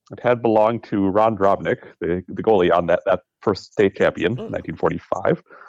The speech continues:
Speaker 1: Um, so seventy-six years ago, and his medal had just gone missing. Um, had no idea where it was, but, uh,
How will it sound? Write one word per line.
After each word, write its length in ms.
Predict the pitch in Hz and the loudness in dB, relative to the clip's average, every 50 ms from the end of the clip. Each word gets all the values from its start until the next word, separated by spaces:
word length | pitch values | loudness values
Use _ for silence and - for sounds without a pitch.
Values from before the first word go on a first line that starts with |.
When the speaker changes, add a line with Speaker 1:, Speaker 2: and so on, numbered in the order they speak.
| - - _ _ _ - | -20 -20 _ _ _ -2
Speaker 1:
Um, 360 | - 82 80 82 92 92 - _ | 0 0 2 0 -2 -4 -8 _
so 200 | - 90 87 87 - | -2 -2 -2 -2 0
seventy-six 480 | - 131 131 160 165 - - 202 - | 0 0 2 2 -2 -2 -2 -2 0
years 200 | - 117 98 90 | 2 0 2 2
ago, 320 | 98 92 92 98 127 147 139 | 2 4 4 4 4 2 -2
and 340 | 113 101 95 98 101 101 - _ _ _ _ _ _ _ - - _ _ _ _ _ | 0 0 0 0 0 -6 -12 _ _ _ _ _ _ _ -20 -20 _ _ _ _ _
his 120 | 262 180 | 2 4
medal 280 | 147 147 196 214 175 156 | 4 4 6 6 6 4
had 180 | 147 127 - | 4 2 -2
just 160 | - - - _ _ _ _ _ _ _ _ | -6 -6 -6 _ _ _ _ _ _ _ _
gone 220 | 113 110 123 131 120 | 2 2 2 2 2
missing. 400 | 120 120 - - 71 71 82 90 _ _ _ - - | -2 -2 -2 -4 -6 -6 -8 -14 _ _ _ -8 -4
Um, 420 | 87 80 80 80 80 82 90 87 _ _ _ _ _ - - _ - - _ _ _ _ | 0 2 2 2 0 -2 -6 -10 _ _ _ _ _ -20 -20 _ -20 -20 _ _ _ _
had 80 | - - - | -16 -4 0
no 100 | 104 117 | 2 2
idea 240 | 143 151 151 147 143 | 2 4 4 4 4
where 140 | 127 120 139 | 6 4 4
it 60 | - | 4
was, 500 | 110 101 87 87 92 127 151 - - - _ _ _ _ _ | 4 4 4 4 4 2 0 -6 -12 -20 _ _ _ _ _
but, 320 | 95 90 95 - - - 110 | -2 -2 -2 -2 -6 -6 -2
uh, 300 | 98 95 95 95 101 | 0 2 2 2 0